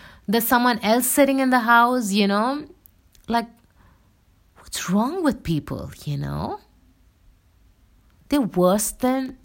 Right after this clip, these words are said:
you're worse than an animal. Like, animals are, uh, m-, like, I, I couldn't believe that, you know, I have to say this, but it's weird. It's, it's so shitty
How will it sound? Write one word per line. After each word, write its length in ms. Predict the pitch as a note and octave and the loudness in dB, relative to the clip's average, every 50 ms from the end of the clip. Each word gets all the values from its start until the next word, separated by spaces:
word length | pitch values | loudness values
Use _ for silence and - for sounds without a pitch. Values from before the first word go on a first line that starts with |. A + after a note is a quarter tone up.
| _ _ - _ _ _ _ _ _ _ _ _ _ _ _ _ _ _ _ _ _ _ | _ _ -20 _ _ _ _ _ _ _ _ _ _ _ _ _ _ _ _ _ _ _
you're 240 | - A#3+ C#4 C#4+ C#4 | -4 -2 0 0 0
worse 480 | G3+ D3+ C3+ D3+ F3+ F#3 G3+ A#3+ - - | -2 -4 -4 -2 0 0 2 0 -2 -2
than 180 | - C4 B3 | -2 -2 0
an 140 | B3 A#3 G#3 | 0 0 0
animal. 500 | G3+ G#3+ A#3+ D4 E4+ E4+ D4 A3 D#3+ D3+ | 0 0 0 0 0 0 0 0 0 0
Like, 380 | D3 F#3+ G#3 - - - - G#3 | -2 -2 -4 -4 -6 -14 -10 -4
animals 480 | G3+ A3+ C#4+ E4+ F#4+ G4+ F#4 C4 D#3+ | -2 0 2 2 2 2 2 2 2
are, 360 | G3+ F#3+ F#3 F3 D#3+ D3 - - - | 2 2 4 2 2 0 -4 -8 -8
uh, 220 | - D3 C#3 - - _ | -6 -4 -4 -6 -8 _
m-, 240 | - D#3+ F3 F3+ - - _ _ _ _ - - | -8 -8 -8 -8 -10 -14 _ _ _ _ -12 -6
like, 260 | - G3 G3 G3 F#3+ - - | -2 -2 -2 -2 -4 -4 -2
I, 260 | G3 A3+ C4+ F4 E4+ - - - | 0 2 2 0 -2 -4 -6 -6
I 80 | - A#3 | -6 -6
couldn't 320 | A#3 - - C4 B3+ A3 | -6 -4 -2 -2 0 0
believe 440 | F3 F3+ E3+ F3 F#3+ G#3+ A#3 A#3 F3 | 0 -2 0 0 0 -2 -2 -4 0
that, 260 | E3+ E3+ D#3 D#3 - - - - - - - - | 0 0 0 0 -6 -20 -20 -20 -20 -18 -8 -2
you 160 | D3+ F3+ E3+ | 0 2 2
know, 320 | E3+ E3+ E3+ F3+ F#3+ F#3 - - - - - - _ - | 2 2 0 0 -2 -6 -10 -20 -20 -20 -20 -20 _ 0
I 80 | F#3+ F#3 | 0 2
have 200 | F3 G3 G3+ G3+ | 4 2 2 2
to 60 | - | 0
say 320 | G#3 - - - G#3 G#3+ C#4 | -4 -4 -2 0 0 0 0
this, 280 | A3 G#3 F3 E3 - | 0 0 0 -2 -2
but 280 | D#3 D3+ E3 D3 D3 - - _ _ _ _ _ _ _ _ _ _ _ _ _ _ _ _ _ _ - _ _ _ _ _ _ _ _ _ _ _ _ - | -2 -2 0 0 -2 -4 -12 _ _ _ _ _ _ _ _ _ _ _ _ _ _ _ _ _ _ -20 _ _ _ _ _ _ _ _ _ _ _ _ -4
it's 580 | G#3 G3+ G3+ - - - - - - - - - - E3 - _ - D#3+ D#3 D#3 | -4 -4 -4 -4 -8 -8 -10 -10 -12 -14 -18 -20 -20 -20 -20 _ -12 -10 -4 0
weird. 380 | F3+ F3+ F#3 F#3 E3+ D3+ - | 0 0 0 -2 -6 -8 -10
It's, 400 | - - - - - - - - - _ | -12 -12 -10 -8 -8 -8 -8 -12 -14 _
it's 160 | - F3 - | -14 -12 -10
so 240 | - - - F3 E3+ | -8 -8 -6 -6 -6
shitty 1040 | F#3 - - - - - - - - - D#3 D#3 D#3+ D#3+ G3+ A3 B3 C#4+ D#4 - | -6 -6 -6 -6 -4 -4 -4 -4 -4 -4 -2 -2 0 0 0 0 0 -2 -4 -6